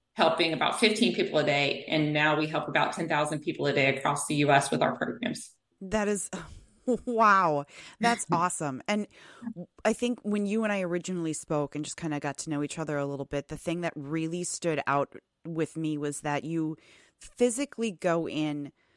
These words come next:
Speaker 2: to some of these companies when you see, you know,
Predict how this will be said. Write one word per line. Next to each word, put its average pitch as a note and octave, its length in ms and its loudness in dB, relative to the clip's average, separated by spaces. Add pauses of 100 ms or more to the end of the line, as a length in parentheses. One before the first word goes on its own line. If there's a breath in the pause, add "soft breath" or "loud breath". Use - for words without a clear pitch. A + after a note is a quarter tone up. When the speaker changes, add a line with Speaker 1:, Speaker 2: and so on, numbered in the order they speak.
(120)
Speaker 2:
to F3 360 -6
some E3 240 -2
of D3+ 160 -6
these D3 200 -4
companies D3 800 -6
when E3 220 -4
you E3 120 -2
see, D3+ 540 -6
you D#3 80 -8
know, D3 200 -4